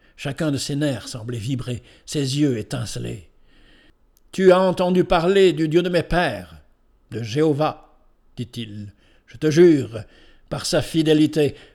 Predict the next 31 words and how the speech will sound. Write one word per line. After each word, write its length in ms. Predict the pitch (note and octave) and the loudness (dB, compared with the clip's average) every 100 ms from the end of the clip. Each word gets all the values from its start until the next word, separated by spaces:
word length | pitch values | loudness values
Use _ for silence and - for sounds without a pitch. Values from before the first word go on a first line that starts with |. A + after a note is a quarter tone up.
| - | -6
par 160 | C#3+ | -2
sa 140 | E3 C#3 | -2 -4
puissance 580 | D#3 D3+ D3 D#3+ D3+ | -2 -2 0 -4 -4
infinie 580 | D3+ B2+ E3 D#3+ D#3 B2 - - | -4 -4 -4 0 0 0 -6 -8
et 80 | D3 | -6
par 180 | C#3+ D3+ | -2 0
l'amour 560 | D#3 D#3+ E3+ D3+ D3+ - | 2 2 2 0 -2 -4
qu'il 140 | D#3 | -4
a 80 | C#3+ | -2
toujours 320 | D#3+ C#3+ D3 | -2 -4 -4
témoigné 360 | D3 C#3+ D3+ D3+ | -4 -2 0 0
à 120 | C#3+ | 0
Israël, 520 | C#3 - C#3 D3+ D3 - - | -2 -4 -2 0 -2 -6 -4
que 100 | E3 | 0
je 120 | D3+ | 0
suis 260 | D#3 D#3+ D3+ | 0 -2 -2
innocent. » 720 | E3 D3+ D#3 - D3 B2+ - _ _ _ _ _ _ _ _ _ _ - | -2 0 -2 -2 -4 -6 -10 _ _ _ _ _ _ _ _ _ _ -8
Le 120 | D3 | -8
tribun 500 | - C#3+ D3+ F#3 G3+ - _ | -6 -6 -4 -6 -10 -14 _
paraissait 360 | - C#3 B2 F#3+ | -12 -10 -8 -8
ému. « 400 | C3 B2 B2 G2+ F2 _ _ _ _ _ _ _ _ _ _ _ _ _ | -8 -8 -10 -12 -18 _ _ _ _ _ _ _ _ _ _ _ _ _
Ô 180 | D3+ F#3 | 6 6
noble 320 | F#3 F3 E3 | 6 2 2
Romain, » 580 | D#3 B2+ D#3 D3+ B2+ G2 - _ | 0 0 -2 -2 -4 -10 -20 _
continua 540 | - A#2+ C3+ B2+ B2 A#2 | -16 -12 -8 -6 -4 -6
Ben 180 | A#2 A#2 | -8 -8
Hur, « 200 | G2+ E2+ _ _ _ _ - | -10 -14 _ _ _ _ -2
donne-moi 420 | D#3 E3 E3 E3 | 0 2 2 0
un 60 | D3+ | 0
peu 220 | C#3+ C3+ | -2 -4
d'espoir. 720 | A2+ - C3+ C3 B2 G2+ - | -4 -6 -4 -2 -2 -8 -18